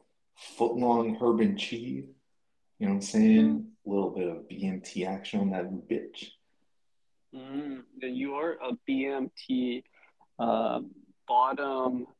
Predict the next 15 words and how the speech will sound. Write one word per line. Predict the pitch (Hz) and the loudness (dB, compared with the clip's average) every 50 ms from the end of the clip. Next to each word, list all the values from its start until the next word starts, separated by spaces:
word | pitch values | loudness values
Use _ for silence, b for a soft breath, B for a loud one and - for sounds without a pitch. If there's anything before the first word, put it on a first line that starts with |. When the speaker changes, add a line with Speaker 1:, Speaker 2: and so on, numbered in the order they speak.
| _ _ | _ _
Speaker 2:
man | - 117 120 120 120 120 120 120 120 120 117 120 120 120 117 117 - - - | -8 -2 0 2 2 4 4 4 4 4 2 2 0 -2 -4 -6 -10 -10 -8
Speaker 1:
<laughs> | - - 262 - - - 214 - - - - - _ _ _ _ _ - _ _ - - - _ _ _ | 6 8 8 8 10 6 4 4 4 -4 -12 -18 _ _ _ _ _ -20 _ _ -20 -20 -20 _ _ _
Speaker 2:
today. | - 135 123 120 117 113 113 113 117 123 - _ _ _ _ | -2 -2 0 0 0 0 0 -2 -4 -6 -10 _ _ _ _
You're | 123 131 147 | -2 0 0
a | 139 | 2
bit | 135 156 151 | 2 2 2
of | 127 127 | 2 2
a | 120 | -2
bu-, | 110 - 143 - - 123 - | -2 -4 -6 -6 -6 -10 -6
B | 127 127 127 | -4 -2 0
M | 123 120 117 113 | 0 -2 -2 -4
T | - - 135 139 131 | -4 -2 0 2 2
today, | 127 120 120 117 110 110 | 2 2 2 2 2 2
hey? | - 117 117 127 147 156 B B B B B B B _ _ _ - _ _ _ _ _ _ _ _ _ | 2 2 2 2 2 -2 B B B B B B B _ _ _ -20 _ _ _ _ _ _ _ _ _
Speaker 1:
Mm-hmm. | 214 202 196 185 190 - - 185 180 170 - | 2 2 2 2 2 2 2 2 0 -2 -8